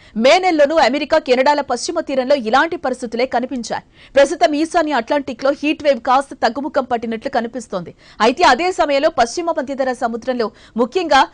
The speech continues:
జిబ్రాల్టర్ జలసంధికి సమీపంలో ఒక హీట్ వేవ్ తీవ్రం అవుతున్నట్లుగా కనిపిస్తోంది అని ఎన్జీఓ మెర్కటర్ ఓషన్ ఇంటర్నేషనల్ తెలిపింది. ఐర్లాండ్, బ్రిటన్ల తీరాలతో పాటు బాల్టిక్ సముద్రంలోనూ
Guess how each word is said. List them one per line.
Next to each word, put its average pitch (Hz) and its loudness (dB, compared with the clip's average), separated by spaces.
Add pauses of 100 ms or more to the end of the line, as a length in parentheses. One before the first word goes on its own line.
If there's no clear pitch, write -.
(180)
జిబ్రాల్టర్ 294 2
జలసంధికి 277 -2
సమీపంలో 269 -2
ఒక 254 0
హీట్ 320 -4
వేవ్ 294 0
తీవ్రం 285 -2
అవుతున్నట్లుగా 240 -6
కనిపిస్తోంది 226 -6
అని 226 -4 (320)
ఎన్జీఓ 302 2 (240)
మెర్కటర్ 339 0
ఓషన్ 269 -2
ఇంటర్నేషనల్ 269 -4
తెలిపింది. 185 -8 (280)
ఐర్లాండ్, 330 4
బ్రిటన్ల 320 -4
తీరాలతో 294 0
పాటు 277 -2
బాల్టిక్ 285 2
సముద్రంలోనూ 262 -2